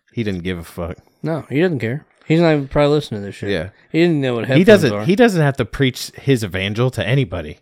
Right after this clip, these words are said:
Speaker 2: No.
Speaker 1: We're doing it for him for free.
Speaker 2: Yeah. You know how Jesus got all the credit? He's like John the Baptist.
Speaker 1: Yeah.
Speaker 2: Or, uh,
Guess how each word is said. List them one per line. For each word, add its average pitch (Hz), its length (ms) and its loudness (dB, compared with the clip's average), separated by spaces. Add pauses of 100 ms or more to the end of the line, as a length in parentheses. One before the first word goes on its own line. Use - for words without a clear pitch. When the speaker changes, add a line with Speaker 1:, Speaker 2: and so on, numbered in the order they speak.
(120)
Speaker 2:
No. 175 280 2
Speaker 1:
We're 180 160 8
doing 156 240 8
it 156 100 2
for 180 300 0
him 107 80 -4
for 117 120 -8
free. 151 440 -2 (500)
Speaker 2:
Yeah. 120 220 -6 (560)
You 135 100 0
know 143 100 4
how 143 120 2
Jesus 127 400 -2
got 135 160 -2
all 135 100 0
the 131 80 -6
credit? 139 320 -2 (800)
He's 135 240 -6
like 131 160 -2
John 117 220 -2
the 110 80 -2
Baptist. 107 580 -8 (960)
Speaker 1:
Yeah. 139 280 -2 (1080)
Speaker 2:
Or, 131 220 4
uh, 113 260 2